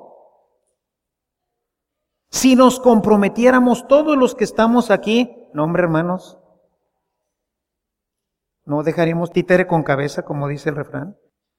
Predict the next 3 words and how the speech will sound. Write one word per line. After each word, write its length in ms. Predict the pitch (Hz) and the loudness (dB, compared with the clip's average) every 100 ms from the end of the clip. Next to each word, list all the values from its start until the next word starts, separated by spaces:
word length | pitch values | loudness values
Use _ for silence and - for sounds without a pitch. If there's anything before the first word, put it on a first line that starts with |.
| _ _ _ _ | _ _ _ _
Pero 600 | 247 262 262 254 247 233 | 6 8 6 6 4 0
somos 1120 | - 214 208 202 202 196 190 - - - - 147 | -2 2 4 4 4 2 0 -10 -16 -18 -14 -4
gallinitas. 1200 | 143 131 135 147 139 - - - - - - _ | -2 -2 -2 -2 -4 -14 -18 -20 -20 -20 -20 _